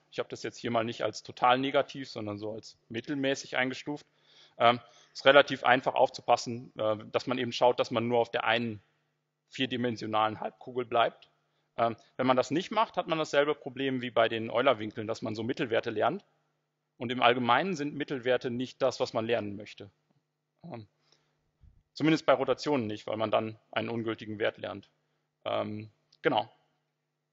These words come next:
Ähm, also, wenn man sich an-, anschaut, sieht es eigentlich, ich bewerte es eigentlich relativ positiv. Wenn man sich die Literatur anschaut, sieht man auch, dass viele, ähm, Quaternionen benutzen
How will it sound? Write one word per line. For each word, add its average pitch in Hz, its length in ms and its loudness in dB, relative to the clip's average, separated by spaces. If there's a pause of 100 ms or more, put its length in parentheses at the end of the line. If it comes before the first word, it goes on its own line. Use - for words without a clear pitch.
(760)
Ähm, 127 280 4 (220)
also, 131 360 0 (480)
wenn 123 100 -4
man 131 140 6
sich 120 180 -6
an-, - 200 0 (100)
anschaut, 151 400 0
sieht 139 140 -12
es - 160 -12
eigentlich, 139 440 -4 (360)
ich - 140 -20
bewerte 127 300 2
es - 80 -8
eigentlich 113 240 -2
relativ 113 320 0
positiv. 170 460 -8
Wenn 131 100 0
man 131 120 2
sich 131 120 -8
die 143 60 -12
Literatur 131 480 -4
anschaut, 180 400 -2
sieht 160 180 -12
man 151 120 -2
auch, 143 160 0
dass 135 200 -8
viele, 175 560 -4 (540)
ähm, 139 300 0
Quaternionen 135 520 -2
benutzen 123 560 -4